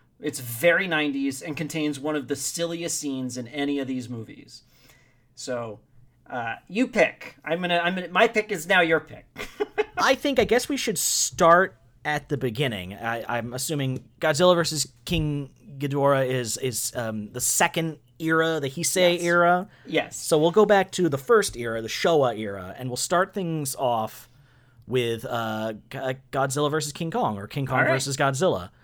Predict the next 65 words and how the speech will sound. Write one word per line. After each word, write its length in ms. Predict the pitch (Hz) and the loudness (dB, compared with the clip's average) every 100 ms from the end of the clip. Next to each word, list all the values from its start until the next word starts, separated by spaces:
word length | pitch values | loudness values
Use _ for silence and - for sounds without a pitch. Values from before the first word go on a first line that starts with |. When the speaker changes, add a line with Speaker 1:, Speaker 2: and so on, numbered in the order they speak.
| - - | -20 -14
Speaker 2:
'cause 100 | 269 180 139 | 2 4 4
Speaker 1:
Yes. 40 | - | 2
Speaker 2:
that's 240 | 170 175 | 0 0
the, 100 | - 180 | 0 0
that 220 | 165 175 | 2 4
is 140 | 185 | 4
the, 80 | 175 | 2
that's 320 | - 139 143 | -2 0 0
the 100 | - | -2
third 420 | 139 170 147 160 | -2 2 4 2
Godzilla 480 | 151 160 147 143 120 | 2 0 2 0 -2
movie, 460 | 110 98 92 98 143 - | -2 -6 -6 -8 -8 -8
and 140 | - 143 | -4 -2
it 60 | |
Speaker 1:
Yep. 100 | 147 | 0
Speaker 2:
was, 160 | 131 139 | 0 2
like, 140 | 147 | 0
a 80 | 135 | 0
real, 760 | 131 143 160 160 156 147 143 135 - _ - | 0 2 4 6 6 4 2 -2 -10 _ -6
it 80 | 151 | -2
was 100 | 147 | 0
his 120 | 135 | 0
big 200 | 165 - | -2 -2
comeback. 760 | - 147 139 127 131 - - _ _ _ - | 0 2 2 0 -2 -6 -20 _ _ _ -12
Speaker 1:
Yep. 180 | 123 127 | -6 -4
Speaker 2:
I 60 | |
think 140 | 135 139 | -4 -4
he 60 | |
went, 200 | 139 143 143 | -2 -4 -4
it 100 | 135 | -6
was 100 | 127 | -4
first 240 | - 160 | -4 -2
time 180 | 170 151 | -2 -2
he 80 | 147 | -2
went 200 | 147 139 | -4 -6
color. 520 | 147 127 110 113 135 - _ | -4 -4 -2 -4 -6 -12 _
Speaker 1:
First 300 | _ 156 - | _ -8 -4
time 160 | 165 160 | -4 -2
he 60 | |
went 200 | 165 170 | -4 -6
color, 380 | 170 160 160 185 185 | -4 -2 -2 -4 -6
and, 380 | 156 143 143 139 | -8 -6 -8 -8
yeah, 140 | 170 139 | -4 -2
I 20 | |
mean, 140 | 151 | -2
it 60 | 156 | -4
was 160 | 147 | -4
the 160 | 151 143 | -6 -8
second 400 | - - 175 180 | -6 -4 -4 -4
time 240 | 160 156 151 | -6 -4 -4
he, 240 | 147 139 143 | -4 -4 -6
he 120 | 151 - | -10 -10
fought 220 | - 147 | -4 -2
a 40 | 139 | -2
monster, 400 | 123 120 117 165 | -6 -8 -6 -6
but 120 | 143 | -4
he's 140 | 131 | -8
fighting 360 | - 156 151 143 | -6 -2 0 0
one 100 | 135 | -4
of 80 | 131 | -6
the 60 | |
biggest 360 | 117 139 135 131 | -6 -6 -8 -8
monsters 580 | 135 123 - 127 123 - | -8 -10 -12 -12 -10 -10
from 220 | 131 120 | -12 -12
America, 640 | 117 110 113 120 143 180 | -12 -12 -12 -6 -4 -4